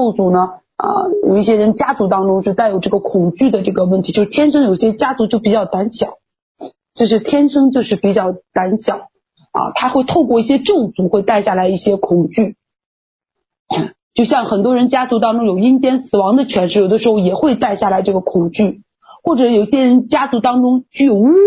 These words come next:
术的这个，巫术的这个家族性巫术的问题，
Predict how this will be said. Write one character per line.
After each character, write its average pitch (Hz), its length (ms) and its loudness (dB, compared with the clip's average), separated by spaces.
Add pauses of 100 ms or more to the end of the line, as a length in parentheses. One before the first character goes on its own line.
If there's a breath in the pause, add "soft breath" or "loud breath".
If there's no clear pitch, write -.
术 359 300 2
的 185 140 -2
这 196 120 0
个， 190 280 0 (840)
巫 403 300 6
术 392 180 2
的 233 120 0
这 214 120 -2
个 196 100 0
家 339 260 -2
族 - 180 -2
性 208 180 0
巫 311 180 4
术 339 140 0
的 214 100 2
问 196 220 0
题， 185 320 -2